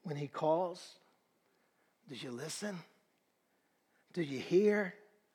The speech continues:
Do you follow? Psalm one oh three, verse three says, "Acknowledge that the Lord is God. He made us, and we are his.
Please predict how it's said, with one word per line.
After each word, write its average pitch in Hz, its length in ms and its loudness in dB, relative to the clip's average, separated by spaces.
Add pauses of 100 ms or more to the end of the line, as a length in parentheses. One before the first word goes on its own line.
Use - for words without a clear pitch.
(680)
Do 175 100 -10
you 127 120 -8
follow? 139 640 -6 (1500)
Psalm 196 300 12
one 185 160 12
oh 170 80 10
three, 175 260 8
verse 165 240 4
three 170 300 4
says, 156 400 2 (460)
"Acknowledge 170 600 10
that 170 160 6
the 175 80 2
Lord 160 240 2
is 147 180 0
God. 147 380 2 (220)
He 160 160 -4
made 156 280 2
us, 143 320 -2 (260)
and 139 160 -12
we 147 180 0
are 151 100 2
his. 135 460 -2